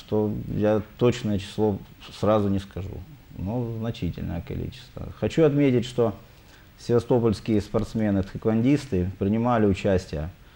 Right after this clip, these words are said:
во многих соревнованиях по тхэквондо, э, и мирового уровня, и республиканских уровней. Я не говорю уже о городском и Республике Крым уровнях. И постоянно прод-, поддерживают этот уровень.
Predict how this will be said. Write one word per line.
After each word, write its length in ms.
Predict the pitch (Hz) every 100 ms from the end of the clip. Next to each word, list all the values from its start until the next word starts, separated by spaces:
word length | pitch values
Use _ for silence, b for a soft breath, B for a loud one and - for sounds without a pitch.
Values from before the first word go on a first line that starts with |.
| b b
во 140 | 92 104
многих 420 | 117 117 98 90 - -
соревнованиях 640 | 107 98 98 98 92 85 -
по 120 | 87
тхэквондо, 680 | - 90 92 90 87 78 73 - - -
э, 240 | - 82 -
и 260 | 101 95 87
мирового 640 | 92 92 113 135 131 123
уровня, 380 | 117 104 101 101
и 40 |
республиканских 920 | 87 82 85 90 95 120 127 - 110 107
уровней. 480 | 104 98 92 85 - b b b -
Я 120 | 104
не 100 | 107
говорю 220 | 98 101
уже 160 | 92 95
о 40 |
городском 680 | 90 95 90 - 147 147 135 127 -
и 140 | 101
Республике 600 | 98 - 110 98 98 98
Крым 320 | - 104 101
уровнях. 340 | 98 90 85 82 -
И 100 | 147
постоянно 800 | 147 - 123 - 113 113 120 113
прод-, 340 | 95 98 92 85
поддерживают 800 | - 104 90 113 98 87 85 82
этот 280 | 87 90 80
уровень. 360 | 82 73 62